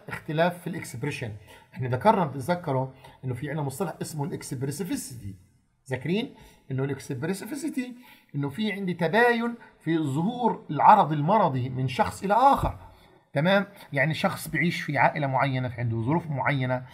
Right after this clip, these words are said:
في عنده فاكتورز معينة، وعنده نفس المشكلة المرضية مع شخص آخر، لكن ممكن تكون الظواهر المرضية عند الشخص هذا أكثر من الشخص الآخر أو أقل، بيعتمد على أكيد في عوامل أخرى، تمام؟ Characteristics of autosomal dominant disorder.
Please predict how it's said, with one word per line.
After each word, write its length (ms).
في 140
عنده 180
فاكتورز 460
معينة، 540
وعنده 280
نفس 240
المشكلة 440
المرضية 400
مع 120
شخص 340
آخر، 360
لكن 260
ممكن 360
تكون 260
الظواهر 520
المرضية 440
عند 200
الشخص 400
هذا 280
أكثر 320
من 160
الشخص 360
الآخر 580
أو 180
أقل، 320
بيعتمد 380
على 280
أكيد 280
في 140
عوامل 360
أخرى، 320
تمام؟ 280
Characteristics 580
of 120
autosomal 560
dominant 360
disorder. 380